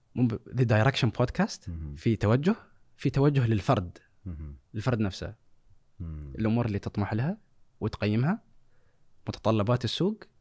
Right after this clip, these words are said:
Speaker 1: مهاراتك الحالية.
Speaker 2: الحين
Speaker 1: ه-،
Speaker 2: عبد الله
Speaker 1: هذه، ه-، ه-، اخت-، ه-، ه-، ه-، هالثري، الدوائر الثلاثة هذه أو ثري سيركلز تبين للفرد نفسه التوجه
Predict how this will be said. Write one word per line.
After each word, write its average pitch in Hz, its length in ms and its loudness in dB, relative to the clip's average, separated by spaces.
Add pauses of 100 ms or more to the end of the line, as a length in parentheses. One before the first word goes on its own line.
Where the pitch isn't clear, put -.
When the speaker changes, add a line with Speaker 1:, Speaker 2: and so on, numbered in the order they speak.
(140)
Speaker 1:
مهاراتك 113 560 0
الحالية. 85 520 -8 (800)
Speaker 2:
الحين 190 240 -6
Speaker 1:
ه-، 147 60 4
Speaker 2:
عبد 175 260 8
الله 180 180 2
Speaker 1:
هذه، - 20 2
ه-، 151 260 2
ه-، - 20 2
اخت-، - 280 -6
ه-، - 20 -4
ه-، 139 440 -2
ه-، - 100 -8
هالثري، 143 580 0
الدوائر 120 640 2
الثلاثة 127 540 0
هذه 151 240 -2
أو 104 80 -2
ثري 135 200 0
سيركلز 165 500 -2 (680)
تبين 165 400 6
للفرد 127 380 2
نفسه 180 400 0 (400)
التوجه 165 440 2